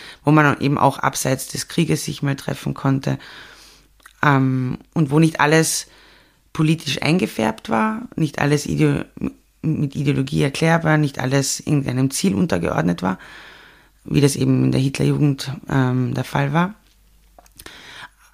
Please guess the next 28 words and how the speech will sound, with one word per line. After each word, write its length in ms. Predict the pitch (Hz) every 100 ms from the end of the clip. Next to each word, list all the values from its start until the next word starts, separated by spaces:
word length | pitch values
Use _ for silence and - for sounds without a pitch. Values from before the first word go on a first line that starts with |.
| _
Aber 220 | - 165 165
es 120 | 160
gibt 160 | 175
natürlich 460 | 170 160 180 180 -
auch, 320 | 151 151 -
äh, 340 | - 143 139 135
Gruppierungen, 760 | - 143 175 180 202 202 185 - - -
die 60 | 160
gerade 540 | 147 139 135 156 165
dadurch, 500 | 151 127 147 170 160
dass 180 | - 151
sie 100 | 147
dann 240 | 139 147
im 120 | 151 143
Dritten 280 | 151 -
Reich 280 | 147 135 135
verfolgt 480 | - - 151 - -
worden 240 | 214 214
sind, 420 | 202 220 226 220 -
ähm, 420 | 139 135 131 131
wegen 280 | 135 127 117
Kleinigkeiten, 840 | - 139 160 190 - 139 131 131
wegen, 260 | 127 127 127 - - - - _ _ _ _ _ -
ähm, 320 | 139 127 123
anderer 340 | - 127 120 127
Kleidung, 600 | - 156 156 151 147 135
wegen 440 | 127 123 127 123 - - - - _ _ _ _ -
eben 580 | 143 135 131 127 117